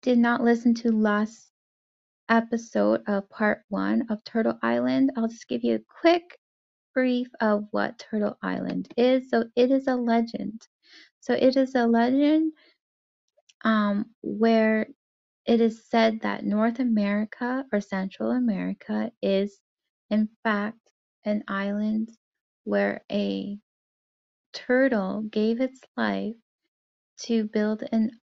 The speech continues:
to build land on top of it. So there was this great big flood, and they were able to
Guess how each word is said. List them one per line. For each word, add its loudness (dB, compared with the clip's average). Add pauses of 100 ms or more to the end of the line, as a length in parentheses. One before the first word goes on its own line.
(320)
to -2
build -2
land -4
on -6
top -10
of -8
it. -14 (100)
So -4
there 0
was -2
this -4
great -4
big -2 (160)
flood, -2 (800)
and -2
they 0
were -2
able -2
to -6